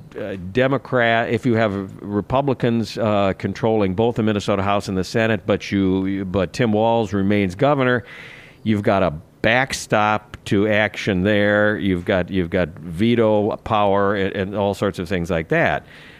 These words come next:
Um, if you have a, a Republican in the governor's office and you have, uh, at least Democrats controlling one chamber of the Minnesota legislature,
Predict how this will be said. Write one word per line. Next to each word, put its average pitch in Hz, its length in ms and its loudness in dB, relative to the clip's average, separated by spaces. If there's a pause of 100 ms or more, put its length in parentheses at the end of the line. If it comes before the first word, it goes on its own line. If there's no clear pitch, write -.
(140)
Um, 98 540 0
if 117 260 -2
you 104 140 2
have 107 420 0
a, 98 500 -2
a 113 160 2
Republican 113 680 -2
in 104 100 0
the 104 80 -2
governor's 107 460 0
office 110 480 0
and 98 120 0
you 95 120 2
have, 90 500 -2
uh, 90 380 0 (160)
at 101 100 -4
least 107 300 0
Democrats 113 580 0
controlling 98 560 0
one 123 260 2
chamber 110 680 2
of 95 220 -2
the 95 80 0
Minnesota 98 420 0
legislature, 98 800 0